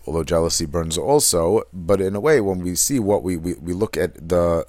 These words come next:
the, the reward, or we look at the status, we look at the closeness that people who accomplish certain potential, uh, have now received, and we relate it to ourselves. Uh, uh, imagine even klape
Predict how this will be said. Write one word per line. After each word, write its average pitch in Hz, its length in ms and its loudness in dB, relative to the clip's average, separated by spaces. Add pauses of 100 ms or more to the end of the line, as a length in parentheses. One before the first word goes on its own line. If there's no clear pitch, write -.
the, 73 240 -6
the 82 180 -4
reward, 98 500 0
or 85 60 0
we 82 140 -4
look 95 160 -4
at - 80 -8
the 80 80 -8
status, 104 580 2
we 80 60 -10
look 90 120 -6
at 92 60 -6
the - 80 -10
closeness 101 520 0
that 82 160 -6
people 90 260 -8
who 82 80 -2
accomplish 87 480 -4
certain 80 220 -2
potential, 95 760 -2 (340)
uh, 90 360 2
have 85 200 -4
now 92 160 0
received, 95 500 -2
and 90 100 -4
we 87 60 -2
relate 95 340 -2
it 95 80 -4
to 107 100 -4
ourselves. 110 560 2 (420)
Uh, 92 500 2
uh, - 20 2
imagine 104 500 0
even 101 400 -6 (140)
klape 101 420 2